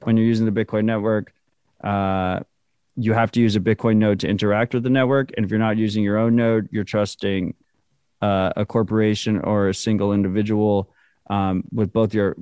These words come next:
privacy and them actually validating the rules of the network that gives Bitcoin its value in the first place. Um, so you want to try to use your own node, or at least use a friends and family node. Um,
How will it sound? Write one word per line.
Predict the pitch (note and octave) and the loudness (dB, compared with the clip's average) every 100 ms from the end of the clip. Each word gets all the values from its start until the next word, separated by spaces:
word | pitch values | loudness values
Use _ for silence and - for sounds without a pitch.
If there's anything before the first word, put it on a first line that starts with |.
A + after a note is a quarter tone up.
| - | -4
privacy | A#2+ B2+ B2+ - C3 B2 A#2+ - | 0 0 0 -2 0 0 0 -4
and | G2+ A#2+ A#2 A2+ G#2 - _ _ C3 | -2 0 2 2 -2 -8 _ _ -4
them | A#2 A2 G#2+ - | 0 2 2 0
actually | G#2+ G#2 G#2+ G#2+ | -2 -2 0 0
validating | F2+ G#2 G#2+ G2+ G#2+ G2 F#2+ | 0 2 2 2 0 0 -2
the | |
rules | F#2 A2+ A#2 G#2 | -2 0 0 0
of | F2+ | -2
the | F#2+ | -2
network | F#2 D2+ F#2 F#2 - _ _ _ _ - | -2 -2 -2 -4 -10 _ _ _ _ -10
that | - G#2 F#2+ F#2 _ _ - | -2 0 0 -2 _ _ -10
gives | A2+ A2+ G2+ | 0 2 2
Bitcoin | G2+ G#2+ - G#2 | 0 -4 -2 -4
its | F#2 - | -4 -4
value | G2 F#2+ F#2+ F2 | -2 0 0 -2
in | |
the | E2 | -4
first | - G2+ G#2 - | -2 -2 -2 -4
place. | - - - - _ _ _ - | -8 -8 -10 -18 _ _ _ -6
Um, | G#2 G2 F#2+ E2 | -2 0 -2 -2
so | - | 0
you | A#2+ A#2+ | 2 4
want | C3 E3 E3 | 4 2 2
to | - A#2 - _ _ _ - | 0 -2 -4 _ _ _ -6
try | - B2+ | 2 4
to | C3 | 4
use | C3 C3 | 2 2
your | C3 C3 | 2 2
own | C3 | 2
node, | C3+ C3 | 2 4
or | A2 | 2
at | |
least | A2 A2 A#2 | 2 0 0
use | G#2+ | -2
a | G#2 | -2
friends | A2 G#2 | -2 -2
and | G2 | -2
family | - B2 C3 | -4 -2 0
node. | B2+ B2+ B2+ - _ _ _ _ - | 0 0 -2 -6 _ _ _ _ -6
Um, | G#2+ G2+ G2+ G2 - | -2 -2 -2 -2 -4